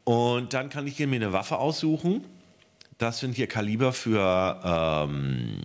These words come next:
Artillerie, Howitzer, M sieben sieben sieben, von den Amerikanern geliefert. Das weiß ich auch. Excalibur heißt die eine.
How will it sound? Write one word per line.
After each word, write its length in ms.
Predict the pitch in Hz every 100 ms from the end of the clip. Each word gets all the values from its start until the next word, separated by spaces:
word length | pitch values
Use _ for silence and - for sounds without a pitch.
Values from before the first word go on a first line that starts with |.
| 50 - - -
Artillerie, 680 | 95 - 98 87 76 95 127
Howitzer, 680 | 92 92 131 135 190 220
M 160 | 104 120
sieben 220 | 110 110
sieben 160 | 98 92
sieben, 240 | 101 190
von 100 | 165
den 80 | 120
Amerikanern 500 | 95 95 98 95 123
geliefert. 400 | 135 143 170 180
Das 140 | 117
weiß 200 | 95 92
ich 140 | 78 -
auch. 220 | - -
Excalibur 840 | 65 - - - 69 - 82 -
heißt 260 | - - -
die 100 | -
eine. 300 | 50 50